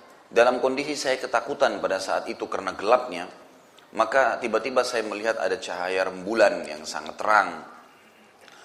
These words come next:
Dan saya mengikuti rembulan itu. Makin saya ikutin, maka makin terang jalan saya. Akhirnya, pada saat saya sudah dekat dengan rembulan tersebut, saya menemukan ada tiga orang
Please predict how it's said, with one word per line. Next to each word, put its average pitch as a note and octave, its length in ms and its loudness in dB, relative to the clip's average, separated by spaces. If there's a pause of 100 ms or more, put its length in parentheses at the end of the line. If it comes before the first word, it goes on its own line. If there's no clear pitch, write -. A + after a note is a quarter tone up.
(320)
Dan B2 200 4
saya D3+ 280 0
mengikuti C#3+ 400 -2
rembulan G#2+ 400 2
itu. G#2 240 -6 (160)
Makin D3+ 320 0
saya C3+ 240 -2
ikutin, D3 360 -6
maka B2 240 0
makin C3 320 -2
terang D3+ 360 -2
jalan A2 280 2
saya. F#2+ 320 0 (600)
Akhirnya, D3 640 0
pada A#2+ 180 4
saat B2+ 240 0
saya B2+ 140 2
sudah A2 240 -4
dekat A2+ 240 0
dengan G2+ 240 -6
rembulan G2 480 -2
tersebut, F2+ 640 -4
saya A2 240 -4
menemukan G#2 420 -2
ada F#2+ 140 -2
tiga F2+ 240 -2
orang A2+ 420 4